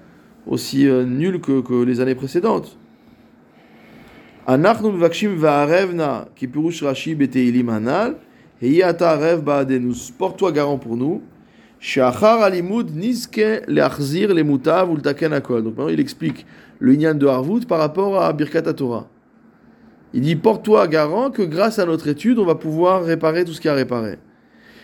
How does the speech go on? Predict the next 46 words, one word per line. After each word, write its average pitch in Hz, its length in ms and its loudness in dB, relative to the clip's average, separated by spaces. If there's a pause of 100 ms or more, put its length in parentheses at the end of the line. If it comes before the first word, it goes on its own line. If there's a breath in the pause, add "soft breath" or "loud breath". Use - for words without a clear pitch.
(100)
Ve'al 135 280 6
yedei 147 220 4
zeh 240 540 0 (960)
nirche 226 340 0
lanu 202 420 4
likach 190 420 0
et 165 80 2
divrei 151 340 0
toratecha 165 560 -2
kedusha 139 380 0
befinu. 139 520 -2 (360 loud breath)
Et 127 80 -4
grâce 175 300 0
à 196 40 2
ça, 208 160 2
on 190 40 2
pourra 180 180 0
se 175 140 -4
permettre 196 560 0
de 139 100 0
prendre 202 440 0
mot 147 180 0
à 156 80 2
mot 160 180 0
les 143 100 2
paroles 156 300 2
de 139 80 2
ta 127 140 -2
Torah, 143 240 -2
les 175 80 2
mettre 160 140 -2
dans 147 60 0
notre 139 160 -2
bouche. 143 400 -4 (600 loud breath)
Niye 151 460 6
beze 196 340 0
madriga 170 460 0
sheyeh, 143 440 0
quel 160 140 -6
que 175 100 -2
soit 190 220 0
le 147 260 2
niveau 143 300 0
auquel 139 180 0
on 123 80 -2
sera. 120 260 -12